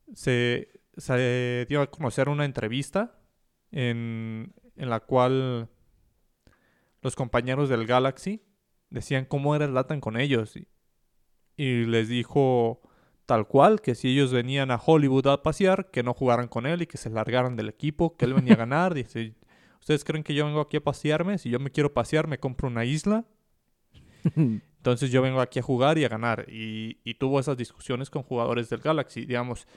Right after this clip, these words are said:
Speaker 1: en Milan se llen-, se juntó con jóvenes que quieren rescatar esta esencia de Milán, el, el equipo italiano con más Champions,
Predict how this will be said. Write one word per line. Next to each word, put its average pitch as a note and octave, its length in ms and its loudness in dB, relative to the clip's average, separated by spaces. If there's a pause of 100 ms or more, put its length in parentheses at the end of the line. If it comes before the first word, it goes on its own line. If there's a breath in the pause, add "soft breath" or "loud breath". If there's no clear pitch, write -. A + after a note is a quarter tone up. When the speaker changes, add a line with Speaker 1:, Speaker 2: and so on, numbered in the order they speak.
(340 soft breath)
Speaker 1:
en A#2+ 200 -6
Milan D3 460 2 (100)
se A#2+ 200 -2
llen-, A2+ 340 -2
se G#2+ 760 -2 (240)
juntó B2 340 0
con C3 120 -10
jóvenes C3 480 4
que - 100 -12
quieren C3 260 -4
rescatar B2 640 0
esta A#2 180 -6
esencia B2+ 340 -6
de G#2+ 80 -4
Milán, A#2 440 -4 (480 soft breath)
el, G#2+ 520 -4
el A2+ 140 -6
equipo C3 320 -6
italiano B2 460 -2
con A2+ 160 -6
más A#2 160 -2
Champions, B2+ 720 -6